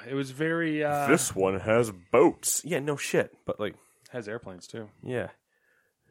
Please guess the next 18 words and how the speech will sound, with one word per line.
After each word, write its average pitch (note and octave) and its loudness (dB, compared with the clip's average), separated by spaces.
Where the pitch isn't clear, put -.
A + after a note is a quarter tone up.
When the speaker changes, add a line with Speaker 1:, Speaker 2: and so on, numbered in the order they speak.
Speaker 2:
planes, F3 -2
trains, G3+ 2
and B3 6
automobiles. D#3+ 8
Speaker 1:
Ooh, D3 6
Speaker 2:
it's - -20
a F2 -10
way G2 0
better F#2+ 2
movie G2 0
than F2+ -2
it's F2 -10
gonna G2 -2
be F#2+ -2
a F2+ -2
game. F#2+ -2
Speaker 1:
Got B2+ 2
him. A2 -6